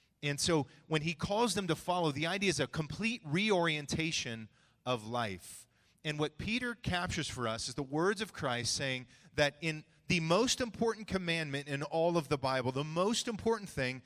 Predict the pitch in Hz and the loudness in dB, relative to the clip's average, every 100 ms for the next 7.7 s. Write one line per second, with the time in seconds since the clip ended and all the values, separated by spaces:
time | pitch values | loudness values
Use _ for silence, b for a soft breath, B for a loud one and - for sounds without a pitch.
0 | b b 165 - 156 160 185 175 156 165 | b b -8 -4 0 2 2 0 0 0
1 | 170 120 120 - b b 151 135 135 147 | -2 -2 -10 -12 b b 0 0 0 2
2 | 190 190 160 120 127 110 85 92 113 - | 2 2 0 0 0 0 -2 -8 -12 -18
3 | _ _ _ _ _ _ _ - 139 135 | _ _ _ _ _ _ _ -2 0 0
4 | - - 123 120 113 101 101 95 - 98 | -4 -4 -2 -2 -4 -4 -6 -8 -10 -10
5 | 82 - _ _ _ _ - 127 113 117 | -14 -16 _ _ _ _ -8 -4 -2 -2
6 | 165 147 143 127 135 127 - 123 113 107 | -4 -4 -6 -4 -2 -4 -6 -4 -2 -2
7 | 110 - 123 113 117 101 | -4 -8 -8 -6 -8 -10